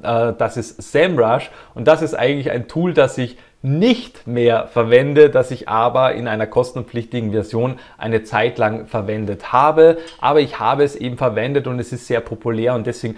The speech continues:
möchte ich es in diesem Video reinbringen, auch wenn es nicht ganz korrekt ist, weil seit einigen Monaten verwende ich SEMrush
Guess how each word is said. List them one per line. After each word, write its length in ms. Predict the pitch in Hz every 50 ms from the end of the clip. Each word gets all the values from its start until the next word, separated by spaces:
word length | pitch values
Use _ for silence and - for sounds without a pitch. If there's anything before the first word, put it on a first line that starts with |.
| - - -
möchte 300 | - 113 131 131 - 135
ich 80 | 110 127
es 120 | 120 - 131
in 100 | 113 101
diesem 320 | 120 123 113 127 113 110
Video 420 | 120 110 113 113 113 110 110 107 - - - -
reinbringen, 640 | - 113 123 160 196 190 - 127 131 135 139 131
auch 220 | - 123 131 - -
wenn 100 | 123 123
es 140 | 110 - 131
nicht 140 | 123 -
ganz 200 | - 123 113 110
korrekt 280 | - 110 110 131 131 -
ist, 180 | 151 143 - 120
weil 200 | 110 110 120 123
seit 400 | 123 - 117 107 110 - - -
einigen 400 | 104 113 117 120 107 113 107 107
Monaten 460 | 107 113 120 120 113 117 - 110 104
verwende 340 | - 110 98 101 101 104 110
ich 160 | 104 - -
SEMrush 420 | 107 104 104 104 104 101 95 -